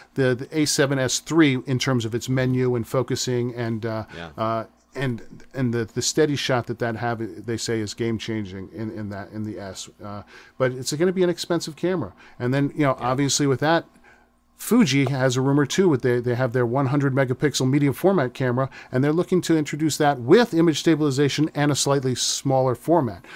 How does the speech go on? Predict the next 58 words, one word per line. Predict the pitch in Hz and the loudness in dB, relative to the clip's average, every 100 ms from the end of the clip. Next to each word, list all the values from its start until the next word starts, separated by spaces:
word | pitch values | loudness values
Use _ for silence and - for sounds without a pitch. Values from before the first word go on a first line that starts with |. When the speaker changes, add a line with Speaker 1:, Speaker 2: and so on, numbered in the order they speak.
| - - | -18 -10
Speaker 1:
So | 139 | -4
there's | 135 127 | -2 -2
a | |
lot | 123 135 185 | -6 -6 -4
of | 190 | -2
exciting | 175 160 147 135 | -2 0 0 0
things. | 143 127 - | -2 -4 -4
And | 127 | -4
the | 123 | -4
last | 143 165 143 | -4 -6 -2
thing | 175 160 | 0 0
I | 143 | 0
think | 127 151 | -2 0
in | 147 | 0
the | |
rumor | 139 143 143 | 2 2 2
mill, | 143 139 | 2 2
which | 131 120 - | 0 -2 -6
I | 127 131 | -4 0
will | 127 120 | 0 -2
put | - - 135 - _ - | -4 -2 -2 -2 _ -8
no | 139 139 | -2 0
longer | 123 131 143 143 | 0 2 2 0
quite | 135 - 139 | -2 0 2
a | 135 | 2
rumor, | 127 135 139 | 2 2 0
is | 131 127 - | 2 0 0
seen | - 143 | 2 2
in | 135 | 2
the | 120 | 0
wild, | 113 123 135 151 131 - - | 0 2 2 0 -2 -12 -8
has | - 117 | -2 0
been | 113 131 | 2 2
the | 127 | 2
new | 120 127 | 2 0
Sony | - 139 131 123 | 0 0 0 2
thirty-five | 139 127 - 127 120 | 0 0 -2 -2 -2
one | 113 127 123 | -2 -2 -2
point | - 131 123 - | -4 -4 -4 -6
four | - - 147 151 160 - - - | -12 -2 2 4 2 -2 -20 -8
G | 113 135 127 | -2 2 2
M. | 123 151 185 180 | 2 2 0 -2
Uh, | 117 117 | -4 -4
it, | 113 113 - | -4 -8 -6
there, | 117 | -6
I | 110 | -4
Speaker 2:
Hmm, | |
Speaker 1:
saw | - 127 117 | -6 -4 -6
it. | - | -6
It | 123 | -6
was, | 110 - | -6 -8
Speaker 2:
okay. | - | -16
Speaker 1:
saw | - - 131 135 | -14 -4 -2 -2
it | 117 117 - | -6 -14 -6
leaked | 120 165 - | -2 -2 0
on | 139 127 | 0 0
a | |
camera. | - 139 135 156 | -2 -2 0 0